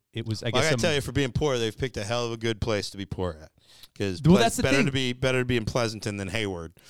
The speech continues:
Speaker 1: Yes.
Speaker 2: Or, you know,
Speaker 1: No.
Speaker 2: San Leandro or
Speaker 1: It
Speaker 2: fucking
Speaker 1: was.
Speaker 2: East Oakland.
Speaker 1: I'm, uh, yeah, I'm very grateful. But
Speaker 2: Yeah.
Speaker 1: this is what I'll say, because we don't have time. Um, it was a, it was educational to go to the Alameda Fair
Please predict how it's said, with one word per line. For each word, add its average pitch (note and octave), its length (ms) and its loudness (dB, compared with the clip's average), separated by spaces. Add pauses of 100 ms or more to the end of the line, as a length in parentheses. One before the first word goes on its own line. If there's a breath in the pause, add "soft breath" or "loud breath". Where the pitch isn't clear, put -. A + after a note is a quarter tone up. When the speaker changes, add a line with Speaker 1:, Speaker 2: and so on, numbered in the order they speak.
Speaker 1:
Yes. D3+ 240 2
Speaker 2:
Or, F#2 280 4
you G#2+ 120 -2
know, F#3 180 6
Speaker 1:
No. A2+ 60 4
Speaker 2:
San A2+ 180 0
Leandro G2+ 680 0
or E2+ 180 -4
Speaker 1:
It D#3+ 100 2
Speaker 2:
fucking G3 60 4
Speaker 1:
was. D3+ 360 4
Speaker 2:
East G#2 220 -4
Oakland. C3 500 0
Speaker 1:
I'm, D3+ 120 4
uh, - 100 4
yeah, F3 200 4
I'm C#3 120 0
very D#3+ 140 4
grateful. B2+ 220 2
But C#3+ 160 2
Speaker 2:
Yeah. A2+ 100 -2
Speaker 1:
this F3 140 4
is F3 60 -4
what E3+ 140 4
I'll D3+ 80 6
say, G2+ 340 -2 (760 soft breath)
because B2 200 2
we C3+ 80 4
don't C3 140 2
have A2+ 140 -2
time. F2+ 380 -6 (160)
Um, G2+ 360 0 (160)
it B2 100 -4
was A#2+ 240 0
a, A#2 160 -2
it B2+ 120 -2
was A#2+ 180 0
educational A2+ 640 -6
to - 100 -16
go F#2+ 360 -4 (200)
to - 80 -16
the A2 80 -4
Alameda G2 340 -4
Fair F2+ 440 -6